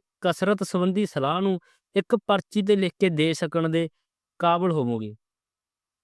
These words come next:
ਜੇਕਰ ਤੁਸੀਂ ਆਪਣੀ ਸਿਹਤ ਨੂੰ ਵਧੀਆ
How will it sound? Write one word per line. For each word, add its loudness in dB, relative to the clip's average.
ਜੇਕਰ 0
ਤੁਸੀਂ 2
ਆਪਣੀ 0
ਸਿਹਤ -2
ਨੂੰ 0
ਵਧੀਆ 0